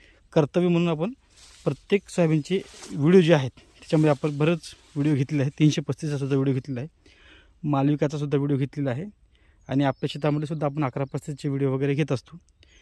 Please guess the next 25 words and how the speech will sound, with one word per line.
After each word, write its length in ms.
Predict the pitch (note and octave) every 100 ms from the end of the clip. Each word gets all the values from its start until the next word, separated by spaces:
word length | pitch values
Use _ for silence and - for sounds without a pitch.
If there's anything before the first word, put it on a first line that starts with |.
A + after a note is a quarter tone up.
| _ _ _
त्याच्यामुळे 400 | D#3 F3 F3+ F#3+ A#3+ _ _ _ _ _
थोडंसं 580 | - E3 G3+ - G3 G3 - _ _ - _ - C#3
जी 100 | D3+
तुमची 580 | - E3 D3+ F3+ F#3 - -
बघण्याची 440 | C#3+ C#3+ E3+ D#3
जी 280 | D#3 E3+ D#3+
मानसिकता 500 | D#3 C#3+ C3 C#3+ C3+
आहे 100 | A#2+
थोडीशी, 220 | D3 - C#3
थोडीशी 280 | B2+ - A3 _ _ _ _ -
चांगली 200 | D#3+ D#3+
ठेवा, 180 | C#3+ C#3
म्हणजे 200 | C3+ C#3
आपल्याला 260 | - D3 B3 - _ _ _
व्हिडिओ 200 | D3 D3
करण्यामध्ये 440 | C#3+ C#3+ C3+ C3 D#3+
कसल्याही 320 | - - D#3
प्रकारची 220 | C#3 A#2+
अडचण 220 | B2 A2+ G#3+ - -
येत 120 | D3+ -
नाही. 120 | - - _ - - _ -
तर 60 |
आपण 180 | D#3 D3+
सुरुवात 260 | D#3 G3 E3+
करू. 120 | F3+